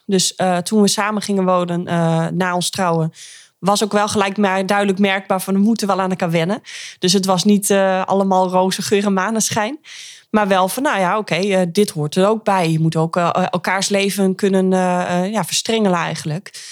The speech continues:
Dus, ehm, daar, eh, daar was ik ook gewoon helemaal niet van onder de indruk. Daar ging je gewoon voor, dat werk je samen in. En, eh, dat deden we ook gewoon samen. Ehm,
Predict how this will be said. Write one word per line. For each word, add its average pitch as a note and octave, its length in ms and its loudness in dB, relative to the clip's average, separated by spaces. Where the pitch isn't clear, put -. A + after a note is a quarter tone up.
Dus, G3 240 0
ehm, F3+ 440 -2
daar, F#3+ 480 0
eh, F3+ 60 -2
daar G3 120 0
was G#3+ 180 0
ik A3 100 -2
ook G#3 160 0
gewoon A3 200 2
helemaal A3 220 2
niet G#3+ 180 2
van G#3+ 100 0
onder G3+ 200 2
de F#3 80 0
indruk. A3+ 380 2
Daar G3+ 100 -2
ging A3 260 0
je G#3 60 2
gewoon G#3+ 240 0
voor, G#3 300 2
dat F3+ 200 -6
werk F#3+ 280 -2
je F#3+ 60 0
samen G#3 460 0
in. G3 220 0
En, F3+ 260 0
eh, E3+ 280 2
dat E3+ 160 -2
deden G#3 260 0
we F#3+ 60 2
ook F#3+ 80 -4
gewoon F#3 160 -2
samen. F3 460 -2
Ehm, E3+ 500 0